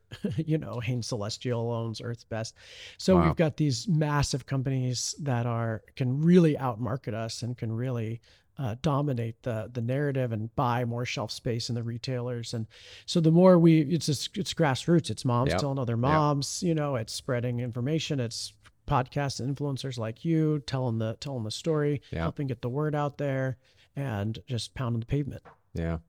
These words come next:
Speaker 2: I think the story is, is massive, right? When we tell stories, it's inspiring. When you see one mom saying, "I did this," and it gives the other mom permission to do it, and it, and it spreads like that. Very grassroots movement, I agree.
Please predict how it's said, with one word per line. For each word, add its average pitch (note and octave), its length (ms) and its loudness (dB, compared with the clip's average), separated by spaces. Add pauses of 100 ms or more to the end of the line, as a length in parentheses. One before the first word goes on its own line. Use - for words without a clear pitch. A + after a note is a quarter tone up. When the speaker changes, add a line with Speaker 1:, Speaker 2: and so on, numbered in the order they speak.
(760)
Speaker 2:
I F#2+ 60 -2
think G#2 160 6
the E2 60 4
story F2+ 680 4
is, E2 360 -2
is E2 260 -2
massive, D#2+ 460 0
right? E2 200 4
When D#2+ 140 0
we D#2+ 100 0
tell E2 240 2
stories, D#2+ 460 2
it's - 160 -6
inspiring. D#2+ 680 2
When E2 160 2
you E2 80 2
see E2+ 160 0
one E2 240 2
mom D#2+ 160 2
saying, D#2 300 -2
"I D2+ 80 0
did D2 240 -2
this," E2 320 0
and D#2+ 160 0
it D#2 120 -4
gives D#2+ 200 -4
the E2 160 0
other D#2 140 0
mom D#2 240 -2
permission E2 400 -2
to E2+ 100 -4
do D#2+ 220 0
it, D2+ 160 -2
and D#2+ 100 -4
it, D#2+ 140 -4
and E2 120 -4
it C#2+ 140 -4
spreads E2 320 2
like D2 200 0
that. D#2 240 0
Very F2 340 6
grassroots D#2 480 0
movement, D#2+ 360 0
I D#2 60 -4
agree. D#2 420 0